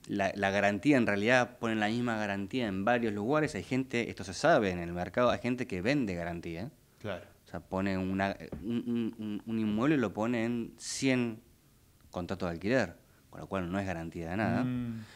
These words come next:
Speaker 1: Y luego, si vos no pagas las expensas, ganaste plata, porque si, incluso pagando, cuando te digan que pagues al tres por ciento, y, ni, y eso sin hacer futurología, hoy es el ocho punto cuatro.
Speaker 2: Claro.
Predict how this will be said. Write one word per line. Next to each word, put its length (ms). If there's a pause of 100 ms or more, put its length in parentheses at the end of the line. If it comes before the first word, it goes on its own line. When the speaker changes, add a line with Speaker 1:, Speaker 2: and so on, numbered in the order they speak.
(220)
Speaker 1:
Y 80
luego, 600
si 260
vos 200
no 240
pagas 200
las 200
expensas, 760 (640)
ganaste 400
plata, 360
porque 180
si, 100
incluso 420
pagando, 480
cuando 220
te 80
digan 200
que 100
pagues 600 (640)
al 180
tres 160
por 200
ciento, 340
y, 80
ni, 120 (360)
y 160
eso 220
sin 220
hacer 200
futurología, 800
hoy 180
es 100
el 180 (220)
ocho 240
punto 260
cuatro. 360
Speaker 2:
Claro. 240